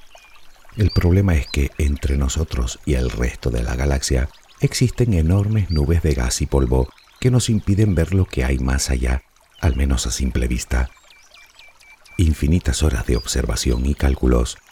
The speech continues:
nos han llevado a la conclusión de que se trata de una espiral barrada.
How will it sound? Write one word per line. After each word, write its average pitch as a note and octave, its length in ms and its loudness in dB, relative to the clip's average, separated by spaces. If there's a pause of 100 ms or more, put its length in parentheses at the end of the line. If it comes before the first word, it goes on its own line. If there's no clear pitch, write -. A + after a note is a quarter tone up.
(180)
nos B2 180 2
han B2 140 2
llevado F#2 340 0
a C2 60 0
la B1+ 100 -4
conclusión C#2+ 680 -2 (280)
de C3+ 100 0
que - 100 -6
se - 120 0
trata G2 380 0
de E2+ 160 2
una C2+ 160 0
espiral B1+ 600 0
barrada. B1 720 0